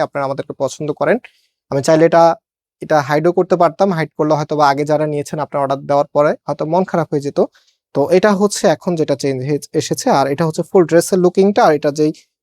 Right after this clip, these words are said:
প্যান্টের কাপড়টা এসেছে, এটা হচ্ছে সুতির ভিতরে, একদম এক কালারের ভিতরে আপনারা পাচ্ছেন, যে কোনো স্টাইলে মেক করতে পারবেন। Right now আমি বাকি যে কালারগুলো আছে সেগুলো দেখিয়ে দিচ্ছি, প্রাইসটা একটু পরেই বলছি।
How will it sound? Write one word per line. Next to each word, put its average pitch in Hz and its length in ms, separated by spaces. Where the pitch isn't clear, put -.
প্যান্টের 180 300
কাপড়টা 196 380
এসেছে, 190 340
এটা 147 160
হচ্ছে - 220
সুতির 185 320
ভিতরে, 139 220
একদম 151 280
এক 143 100
কালারের 151 280
ভিতরে 147 280
আপনারা 143 240
পাচ্ছেন, 139 260
যে 147 140
কোনো 147 200
স্টাইলে 151 320
মেক 139 160
করতে 135 240
পারবেন। 107 220
Right 160 320
now 208 100
আমি 165 140
বাকি 131 220
যে 170 100
কালারগুলো 160 420
আছে 170 180
সেগুলো 196 260
দেখিয়ে 165 260
দিচ্ছি, 175 260
প্রাইসটা 156 340
একটু 165 120
পরেই 156 320
বলছি। 135 260